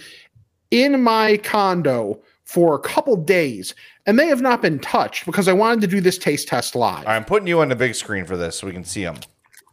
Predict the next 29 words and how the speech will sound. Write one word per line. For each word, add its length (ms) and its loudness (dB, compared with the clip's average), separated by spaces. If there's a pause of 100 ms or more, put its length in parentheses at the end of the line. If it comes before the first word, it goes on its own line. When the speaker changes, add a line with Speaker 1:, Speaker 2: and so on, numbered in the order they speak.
(200)
Speaker 1:
Okay. 440 0 (120)
Speaker 2:
All 60 -10
right, 180 -6
you're 160 -4
up. 140 -6 (280)
Speaker 1:
So 680 2 (1500)
take 200 -2
this 160 -4
thing 140 0
out 160 0
of 80 0
the 60 0
packaging. 880 0 (720)
And 440 0 (360)
it 260 2
almost 580 4
looks 240 2
like 160 2
a 80 0
Tim 400 0
Tam 400 -2
in 80 -8
a 80 -10
way. 400 -8
Speaker 2:
It 120 -16
does 200 0
a 40 -4
little 180 -4
bit. 260 -12